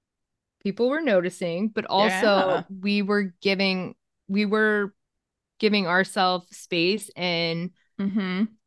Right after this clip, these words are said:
Speaker 1: being humans, making
Speaker 2: Yeah.
Speaker 1: room to be humans and to
Speaker 2: Yeah.
Speaker 1: not make this feel anything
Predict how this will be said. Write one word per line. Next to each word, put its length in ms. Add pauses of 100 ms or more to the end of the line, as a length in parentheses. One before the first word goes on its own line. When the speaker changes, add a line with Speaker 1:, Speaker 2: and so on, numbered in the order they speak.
(420)
Speaker 1:
being 500
humans, 760
making 360
Speaker 2:
Yeah. 40
Speaker 1:
room 400
to 100
be 140
humans 640
and 220
to 80
Speaker 2:
Yeah. 60
Speaker 1:
not 480
make 300
this 520 (520)
feel 680 (760)
anything 720